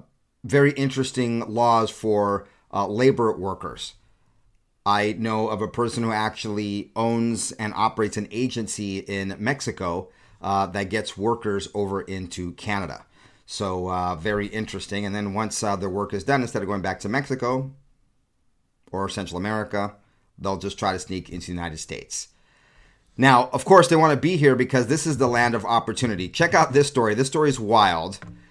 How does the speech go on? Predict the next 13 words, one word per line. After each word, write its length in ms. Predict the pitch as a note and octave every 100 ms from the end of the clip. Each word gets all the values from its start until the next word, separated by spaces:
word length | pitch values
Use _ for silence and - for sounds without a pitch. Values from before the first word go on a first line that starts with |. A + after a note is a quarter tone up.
| _ _ _
I'm, 320 | - D#3+ F3+ F3+ -
from 260 | - E3 D#3
how 420 | C3+ F3+ F3+ - _ _ _ _ _
I've 260 | D3 D3 B2
read 200 | C#3+ B2
this 160 | C3
story 460 | - C#3+ C3 A2+ A#2
from 320 | A#2+ - B2
the 40 |
Associated 500 | A#2 C3+ B2+ C3 A#2+
Press 500 | - A#2+ A2 A2 - - _ _ _
and 160 | A2 A2+
from 260 | A#2 A#2